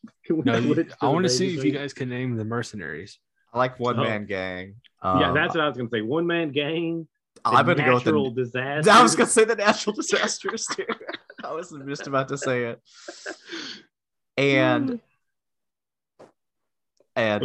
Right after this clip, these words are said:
Speaker 3: Rick
Speaker 1: Um,
Speaker 3: Rude.
Speaker 1: Are any
Speaker 2: Okay.
Speaker 1: of those guys in it?
Speaker 2: So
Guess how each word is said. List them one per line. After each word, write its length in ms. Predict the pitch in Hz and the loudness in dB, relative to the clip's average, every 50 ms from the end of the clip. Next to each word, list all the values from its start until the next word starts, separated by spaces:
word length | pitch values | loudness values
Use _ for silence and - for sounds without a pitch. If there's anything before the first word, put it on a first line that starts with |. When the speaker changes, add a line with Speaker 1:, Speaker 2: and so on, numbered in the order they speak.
| 127 131 | 2 2
Speaker 3:
Rick 120 | 135 131 | 2 2
Speaker 1:
Um, 100 | 120 113 | 2 0
Speaker 3:
Rude. 460 | 120 113 104 98 92 87 85 85 95 110 - _ _ _ _ _ _ _ _ _ _ _ _ _ _ _ _ _ _ _ _ _ _ - _ _ _ _ _ _ - - - _ _ _ _ _ _ _ _ _ _ _ _ - - - - 719 679 622 - - - - - - - _ _ _ - | 0 0 0 0 -2 -4 -6 -8 -12 -16 -20 _ _ _ _ _ _ _ _ _ _ _ _ _ _ _ _ _ _ _ _ _ _ -20 _ _ _ _ _ _ -20 -20 -20 _ _ _ _ _ _ _ _ _ _ _ _ -4 -4 -4 -6 -10 -10 -12 -12 -12 -14 -16 -18 -20 -20 _ _ _ -2
Speaker 1:
Are 140 | 127 131 131 | 0 0 0
any 140 | 117 127 147 | 0 0 0
Speaker 2:
Okay. 200 | 151 160 165 175 | 2 2 2 2
Speaker 1:
of 120 | 175 160 | 0 -2
those 220 | 165 175 170 165 | -2 -4 -4 -6
guys 360 | - 180 175 180 190 185 175 185 | -6 -6 -4 -4 -4 -4 -2 -2
in 140 | 190 196 | -4 -4
it? 100 | 208 220 - _ _ _ _ _ _ _ _ _ _ _ _ _ _ | -6 -8 -14 _ _ _ _ _ _ _ _ _ _ _ _ _ _
Speaker 2:
So 600 | - - - 127 127 123 120 120 117 101 - | -4 0 2 4 4 4 4 4 2 0 -2